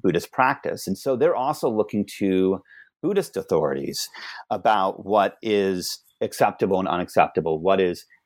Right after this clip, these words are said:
uh, ethical and, uh, and unethical. And so you have, uh, practitioners that, um, will be reading,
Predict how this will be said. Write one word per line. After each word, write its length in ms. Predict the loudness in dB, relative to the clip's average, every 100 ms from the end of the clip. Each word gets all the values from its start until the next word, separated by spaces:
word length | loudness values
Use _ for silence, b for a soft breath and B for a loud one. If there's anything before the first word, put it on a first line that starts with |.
| -4
uh, 400 | 0 0 0 0 -4 _
ethical 580 | 0 2 0 0 2 2
and, 240 | 0 -4 -2
uh, 100 | -2 -2
and 120 | -2
unethical. 840 | 0 0 0 -2 -6 -2 -2 -2 -10 B B B
And 140 | -2
so 140 | 2
you 160 | 4 2
have, 560 | -2 -2 2 2 2 -4 B B B
uh, 200 | 0 0
practitioners 960 | 0 -2 2 2 2 0 2 2 0 -6 B B B
that, 420 | -2 2 2 0 0
um, 400 | 2 2 0 -4 -10 -6
will 100 | -4 0
be 140 | -2
reading, 680 | 0 0 0 0 -2 -4